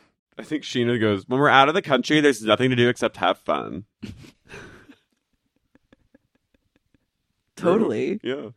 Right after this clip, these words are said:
Speaker 2: Her view of the world, impeccable.
Speaker 1: Mm-hmm.
Speaker 2: James is on fire, talking so much shit. He goes,
Speaker 1: Yeah.
Speaker 2: "Maybe I'll just put some babies in Al-," and, you know, Lisa loves it.
Speaker 1: Ew, put, he goes, "I'm gonna put some babies in her." And then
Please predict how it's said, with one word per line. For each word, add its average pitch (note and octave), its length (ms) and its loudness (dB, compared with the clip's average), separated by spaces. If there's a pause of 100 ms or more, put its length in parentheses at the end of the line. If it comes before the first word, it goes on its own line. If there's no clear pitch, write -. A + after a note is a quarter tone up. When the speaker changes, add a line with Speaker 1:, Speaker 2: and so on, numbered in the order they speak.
Speaker 2:
Her B3+ 140 6
view F#3+ 280 0
of A3+ 100 0
the D4+ 80 4
world, F3 640 2 (300)
impeccable. C#3 840 0 (100)
Speaker 1:
Mm-hmm. G#2 460 -12 (300)
Speaker 2:
James A3 280 2
is A#3 60 -2
on B3 160 4
fire, D3 600 -2
talking F#3 420 2
so E3+ 480 2
much F3+ 220 -2
shit. D#3 480 -2 (200)
He A#3 120 4
goes, A3 140 8
Speaker 1:
Yeah. F#3+ 220 2
Speaker 2:
"Maybe A#3 200 0
I'll A#3+ 100 2
just G#3+ 260 -10
put - 220 -4
some G#3 200 -2
babies G#3 500 -4
in F#3+ 80 -2
Al-," F3+ 240 4 (240)
and, A3+ 140 2
you A3+ 80 4
know, C#4+ 140 4
Lisa G3+ 600 2
loves D3 840 2
it. D2 340 -6 (180)
Speaker 1:
Ew, B2+ 300 -2
put, - 280 -10
he B2+ 120 -6
goes, A#2+ 180 2
"I'm B2 80 2
gonna B2 120 4
put C#3 180 -6
some B2 140 -2
babies G#2+ 360 4
in F#2 120 0
her." E2+ 260 0
And G2 120 2
then G2 240 2